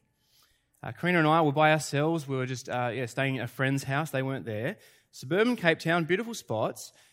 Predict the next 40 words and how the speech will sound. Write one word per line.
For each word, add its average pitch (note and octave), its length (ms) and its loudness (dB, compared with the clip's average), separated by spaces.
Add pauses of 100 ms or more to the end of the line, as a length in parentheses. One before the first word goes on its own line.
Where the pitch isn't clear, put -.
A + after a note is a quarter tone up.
(600)
As B3+ 120 0
I D4 40 -8
said, B3 220 -2
the F3+ 60 4
most A3 220 2
secure G3+ 420 0
house F3+ 300 0
I've G#3+ 240 4
been D#3+ 160 4
in, D#3 160 2
but G3+ 80 -4
it F3+ 80 -2
was D#3 100 -4
pretty A#3+ 280 -10
normal F#3 360 -2
in A#2+ 120 -10
South G#2+ 200 -10
Africa. G2 460 -14 (420)
The - 120 -16
high E3+ 260 0
fences, F3 400 -2
of F3+ 140 -8
course, - 520 -8 (360)
uh, F#2 120 -4
a B2+ 60 -4
security G3+ 480 0
alarm F3 460 6
which E3 180 -4
was C#3+ 160 -2
set E3+ 100 2
up D#3+ 120 2
for E3 120 -2
every G#3+ 240 -4
single F3 280 -4
room C#3+ 400 0
separately, A2+ 640 -6 (320)
uh, G2+ 200 -4
and D3 120 -2
if C#3+ 80 -6
it B2+ 100 -6